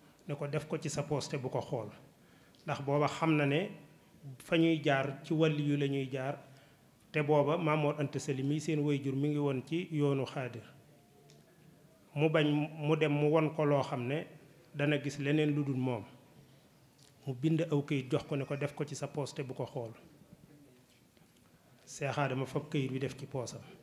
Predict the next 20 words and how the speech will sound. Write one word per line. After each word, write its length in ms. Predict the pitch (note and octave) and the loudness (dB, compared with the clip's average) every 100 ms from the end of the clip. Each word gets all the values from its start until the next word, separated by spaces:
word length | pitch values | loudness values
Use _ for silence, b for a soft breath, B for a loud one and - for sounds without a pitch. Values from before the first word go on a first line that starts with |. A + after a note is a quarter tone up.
| - - - _ _ - - - F3 - - - _ _ _ b b b b b b b _ - - - - - | -20 -20 -20 _ _ -20 -20 -20 -20 -20 -20 -20 _ _ _ b b b b b b b _ -20 -20 -20 -20 0
Aw 140 | D#3 C#3 | 2 4
bayit 380 | C#3+ C3 A#2+ A#2+ | 2 0 -2 -6
la, 80 | F#3+ - - - | -6 -8 -20 -16
bayit 320 | C3 C#3+ C3+ | -4 -2 0
wa 100 | C3+ | 0
mi 120 | C3+ C3+ | 0 -2
ngi 120 | B2+ | -4
ci 120 | C#3 | -6
jaawartu. 480 | C3+ C3 B2 A2+ - - - - - - - - - - - - - - - - _ _ C#3+ | -4 -4 -4 -6 -14 -20 -20 -20 -20 -20 -20 -20 -20 -20 -20 -20 -20 -20 -20 -20 _ _ -4
Jaawartu 380 | C#3 D3 C#3+ - | 2 4 4 0
am 140 | D#3 C#3+ | 2 2
na 60 | C3+ | 4
ñaari 340 | C#3 D#3 D#3 | 4 2 2
bayit 240 | C#3+ D3 C#3 | 2 0 0
yu 80 | |
ci 140 | D3 C#3 | -4 -4
nekk 240 | C3+ - | -4 -4
yoo 180 | C3+ B2+ | -6 -4
xam 220 | A#2+ A#2 | -6 -8
ne 100 | A#2+ | -10